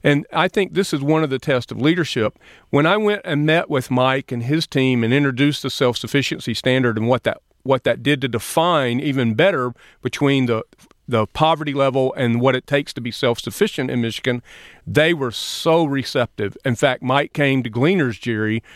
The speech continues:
when we, uh, launched the self-sufficiency standard. And I think that's a good picture of how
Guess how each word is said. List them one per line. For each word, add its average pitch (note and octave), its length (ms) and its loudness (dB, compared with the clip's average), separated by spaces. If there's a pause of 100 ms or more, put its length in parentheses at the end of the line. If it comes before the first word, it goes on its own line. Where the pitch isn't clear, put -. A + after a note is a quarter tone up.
(200)
when C3 240 4
we, B2+ 360 0 (100)
uh, G#2+ 180 -4
launched C3 540 0 (340)
the C3 80 -4
self-sufficiency A#2+ 800 -2
standard. G#2+ 480 -2 (240)
And D3 80 4
I F3 80 2
think G#3+ 160 0
that's G#3+ 160 0
a F3 60 -2
good D#3+ 200 0
picture E3 380 0
of C3 140 -4
how C#3 480 0